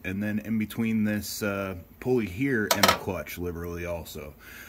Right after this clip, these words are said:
Once you do that, normally with a little bit of vibration, no matter what lube you're using, it'll come right off. So I'll show you how to do it here. We use Kimball Midwest penetrating oil.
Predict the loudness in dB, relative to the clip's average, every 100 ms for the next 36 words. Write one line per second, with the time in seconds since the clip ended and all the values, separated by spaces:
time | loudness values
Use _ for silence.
0 | -16 0 4 4 4 4 6 8 6 6
1 | 2 2 2 2 2 2 2 2 2 4
2 | 4 4 2 2 0 2 0 0 0 -2
3 | 0 -2 0 2 2 2 0 -4 -10 -16
4 | -8 -8 -4 0 4 4 2 -2 -6 -10
5 | -8 -8 -6 0 2 0 -6 -10 -10 -6
6 | -2 0 0 -2 0 0 0 0 0 2
7 | 2 6 8 8 6 2 -8 -10 -10 -10
8 | -14 -4 0 2 2 2 2 2 0 -4
9 | -12 -14 -20 -20 -18 -18 -12 0 0 2
10 | 0 2 2 0 0